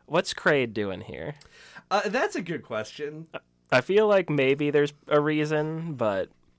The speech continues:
Speaker 2: Well, the question is, is it Kraid proper?
Speaker 1: Exactly,
Speaker 2: Right?
Speaker 1: or is, like, Kraid, are Kraids a thing?
Speaker 2: Yeah, <laughs> like, are there more
Speaker 1: It's like
Speaker 2: Kraids?
Speaker 1: Kraid the Hutt.
Speaker 2: Yes.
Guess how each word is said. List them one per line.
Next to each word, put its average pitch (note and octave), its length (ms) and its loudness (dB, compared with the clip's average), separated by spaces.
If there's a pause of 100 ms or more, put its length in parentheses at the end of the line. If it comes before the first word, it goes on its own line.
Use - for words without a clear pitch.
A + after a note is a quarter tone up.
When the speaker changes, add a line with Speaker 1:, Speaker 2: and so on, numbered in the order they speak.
(500)
Speaker 2:
Well, G#3+ 400 4 (380)
the F#3+ 120 0
question A#3+ 840 -2
is, D3+ 840 -4 (500)
is F#3 280 -2
it E3 240 -4
Kraid C#3 640 -2
proper? C3 520 -4
Speaker 1:
Exactly, C#3 540 4
Speaker 2:
Right? B2 120 4
Speaker 1:
or B2+ 160 4
is, B2+ 180 0
like, B2 160 2 (220)
Kraid, B2 640 0
are B2 140 4
Kraids B2+ 760 2
a A#2 220 2
thing? B2 680 0
Speaker 2:
Yeah, C#3+ 360 2
<laughs> - 40 -2
like, A#3 240 2 (120)
are C#4+ 80 8
there B3+ 240 4
more A3 380 6 (200)
Speaker 1:
It's E3+ 160 0
like C3 120 2
Speaker 2:
Kraids? - 420 -10
Speaker 1:
Kraid B2+ 560 0
the G#2+ 120 0
Hutt. G#2 540 -8
Speaker 2:
Yes. - 640 -16